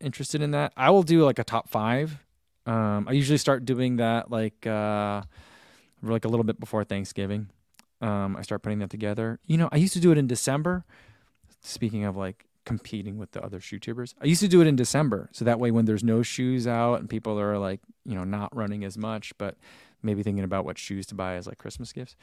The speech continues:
I would do it then. But Believe in the Run started doing their top five shoe categories in, like, October. And so I'm like, "Ugh,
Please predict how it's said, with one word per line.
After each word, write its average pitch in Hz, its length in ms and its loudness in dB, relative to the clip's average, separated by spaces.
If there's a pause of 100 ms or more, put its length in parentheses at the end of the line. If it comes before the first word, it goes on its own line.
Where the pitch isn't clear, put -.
(360)
I 135 60 4
would 135 120 4
do 123 100 2
it 117 120 -2
then. 131 300 -2 (500)
But 151 240 4
Believe 160 260 4
in 165 60 4
the 151 80 4
Run 160 220 4
started 135 320 2
doing 131 260 4
their 147 240 6
top 127 300 -2
five 113 240 0
shoe 117 160 -6
categories 113 880 -2 (600)
in, 127 240 6
like, 113 240 2
October. - 640 -4 (720)
And 117 160 -6
so 120 120 -2
I'm 110 60 0
like, 107 180 -2
"Ugh, 135 140 -8